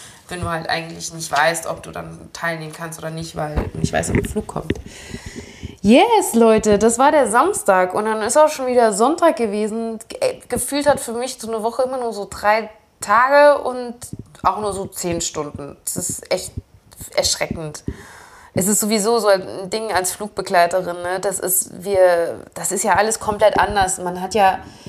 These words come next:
jeder Dienstplan, jeder Monat ist anders. Da gibt's keine Routine. Du weißt nie am Ende dann halt mit dem Bereitschaftsdienst,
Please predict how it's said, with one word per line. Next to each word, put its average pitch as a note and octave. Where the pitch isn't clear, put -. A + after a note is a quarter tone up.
jeder A3+
Dienstplan, G#3
jeder G#3+
Monat F#3
ist -
anders. F3
Da F#3
gibt's F#3
keine F#3
Routine. F#3
Du F3+
weißt F3
nie G3+
am F#3+
Ende F#3+
dann F3+
halt F3+
mit F#3
dem F#3+
Bereitschaftsdienst, F#3+